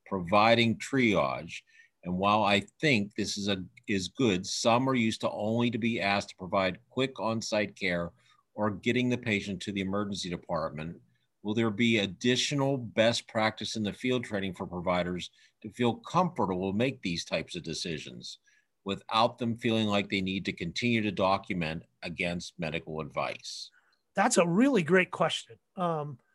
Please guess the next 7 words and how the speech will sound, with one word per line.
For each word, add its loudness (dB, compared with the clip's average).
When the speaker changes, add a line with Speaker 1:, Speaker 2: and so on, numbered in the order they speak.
Speaker 2:
well 10
put. 4
Thank 0
you 0
very -2
much. -6
Um, 2